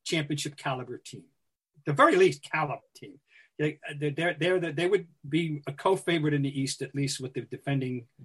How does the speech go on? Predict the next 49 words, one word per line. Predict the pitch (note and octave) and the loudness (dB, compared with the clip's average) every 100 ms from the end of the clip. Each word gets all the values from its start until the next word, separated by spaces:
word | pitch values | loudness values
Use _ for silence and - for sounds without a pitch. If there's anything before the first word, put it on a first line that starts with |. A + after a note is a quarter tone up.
| _ - | _ -10
world | C3+ C3 | -6 -4
champions, | - B2 G#2 A#2+ A2+ - - _ _ - | -4 -8 -6 -10 -8 -12 -14 _ _ -10
I | |
think. | B2 B2 A#2 - | -8 -6 -8 -8
And, | C3 B2+ C#3+ | -6 -6 -2
and, | C3+ C3 - - _ - | -2 -2 -8 -20 _ 0
and | D3+ C#3+ - - _ | 2 2 -4 -20 _
if, | F#3 F3 - | 2 2 6
if, | F#3 C#3+ - | 6 6 2
if, | D#3+ - | 2 4
if, | D3 C#3+ | 2 2
if | D3+ C#3+ | 0 2
they're | C#3 | 2
all | C3+ C3 | 2 0
there, | A2+ D3+ | -2 0
you | |
know, | B2 - | -2 -2
so | - B2+ - - _ | -4 -6 -6 -20 _
yeah, | G4 F#3 | 6 10
and | A3 | 10
I | B3+ | 8
think | B3 F#3+ | 8 4
Kevin | - F#3+ F3+ | 6 6 6
Durant | E3 E3 C#3+ | 8 8 8
has | D3 | 6
a | |
right | D3 G3 G3+ | 6 6 4
to | C#3 | 0
be | C#3+ | 2
frustrated, | - C#3+ - C3 A2 - _ _ - | 2 0 2 2 0 -6 _ _ 4
and | D3+ D3 | 8 8
Harden | C#3+ F3 E3+ E3 | 10 10 10 6
would | E3 | 8
have | E3+ | 8
a | E3+ | 8
right | E3+ G#3+ | 6 6
to | - | 6
be | C#3+ | 2
frustrated | C#3 C#3 - C#3 B2 B2 | 2 0 2 2 2 2
if, | C#3+ - - - | 0 0 -6 2
if | C#3+ - | 2 6
the, | C#3+ C3 | 4 4
the | D3+ | 6
missing | D3+ F3+ D3 C#3+ | 6 8 4 4
piece | E3+ C#3 - - _ _ _ - | 2 4 2 -6 _ _ _ 4
weren't | D#3+ D3+ | 4 6
there | E3 D3+ C#3+ | 6 6 6
because | - C#3+ D3 C#3 C#3 | 4 2 6 4 4
of, | B2+ | 0